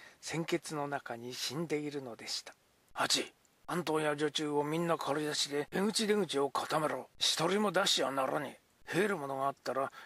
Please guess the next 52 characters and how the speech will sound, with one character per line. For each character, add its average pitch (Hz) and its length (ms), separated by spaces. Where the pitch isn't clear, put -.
よ - 240
く 165 140
人 208 220
相 165 200
を 147 60
見 156 120
定 180 260
め 202 100
る 170 100
ん 165 80
だ。」 - 140
真 127 100
っ - 40
先 - 420
に 117 120
立 123 140
っ 123 40
た 117 120
八 - 340
五 160 120
郎 113 280
の 113 140
顔 123 420
を 123 40
見 120 200
る 107 160
と、 - 120
銭 143 240
形 147 260
の 123 120
平 123 280
次 - 160
は 117 140
と - 140
っ - 20
さ - 280
の 156 140
指 - 300
図 120 180
を 113 160
与 117 280
え 110 40
ま 110 120
し - 160
た。 - 160
「や - 140
っ - 40
て - 80
み 151 80
ま 151 120
し 160 80
ょ 156 220